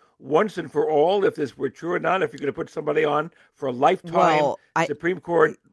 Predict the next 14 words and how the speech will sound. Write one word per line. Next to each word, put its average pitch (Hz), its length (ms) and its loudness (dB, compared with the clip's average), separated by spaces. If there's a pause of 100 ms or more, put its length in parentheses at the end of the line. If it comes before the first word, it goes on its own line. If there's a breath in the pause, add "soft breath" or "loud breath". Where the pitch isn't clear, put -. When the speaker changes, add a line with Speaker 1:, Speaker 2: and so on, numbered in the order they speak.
Speaker 1:
Uh, 156 140 -4
Speaker 2:
I, 185 240 2
I 185 80 4
think 196 200 -2
Speaker 1:
yeah. 170 100 2
Speaker 2:
that's 180 200 -2
the 165 140 -4
dilemma 156 400 -2
here, 135 220 -6
Ken. 120 280 -6
I 175 140 0
don't 214 220 0
know 185 560 2
if, 156 520 -6